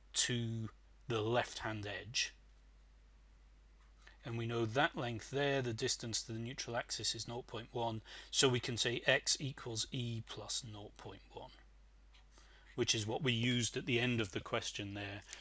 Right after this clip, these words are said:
just to go from having calculated the eccentricity to having calculated the, um, uh, the actual que-, answer that was required in the question. And I think that's a complete answer to that question.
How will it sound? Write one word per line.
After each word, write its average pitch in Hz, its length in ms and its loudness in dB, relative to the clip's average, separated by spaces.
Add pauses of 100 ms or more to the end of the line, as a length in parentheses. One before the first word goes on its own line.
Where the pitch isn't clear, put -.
(160)
just - 320 0
to 113 80 0
go 107 420 0 (300)
from 101 300 0
having 107 240 -2
calculated 113 680 4
the 107 100 -2
eccentricity - 800 0 (300)
to 113 120 -2
having 107 280 0
calculated 110 800 -4
the, 120 460 -8
um, 117 200 -14 (1400)
uh, 113 240 -2
the 117 140 0
actual 120 320 0 (180)
que-, 131 180 -2 (100)
answer 123 380 -2
that 131 120 -6
was 110 200 0
required 104 460 -4
in 101 80 -8
the 104 80 -14
question. - 360 -6 (560)
And 175 220 10
I 160 60 6
think 190 220 2
that's 180 280 4
a 151 60 -4
complete - 600 -4 (160)
answer 123 540 0
to 117 280 -2
that 117 320 -4
question. 135 640 0